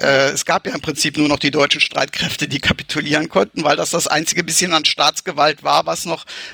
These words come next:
da war. Juristisch ist es auch keineswegs jetzt geklärt, was denn jetzt in diesem Zeitpunkt mit dem Deutschen Reich passiert ist. Ähm,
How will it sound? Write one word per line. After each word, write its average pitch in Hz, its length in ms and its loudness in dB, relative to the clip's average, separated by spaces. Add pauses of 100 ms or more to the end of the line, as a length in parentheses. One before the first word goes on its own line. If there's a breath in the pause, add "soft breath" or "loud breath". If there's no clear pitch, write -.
(100 loud breath)
da 143 340 2
war. 143 260 0 (480)
Juristisch 190 540 2
ist - 160 0
es 208 140 0
auch 185 160 0
keineswegs 180 520 -2
jetzt 185 200 -2
geklärt, 170 560 0
was 180 260 -2
denn 190 180 0
jetzt - 460 -4
in 165 140 -4
diesem 185 260 0
Zeitpunkt 180 480 -2
mit 180 160 -4
dem 170 120 0
Deutschen 160 340 2
Reich 135 320 0
passiert 180 480 0
ist. - 500 -4 (760 loud breath)
Ähm, 147 720 0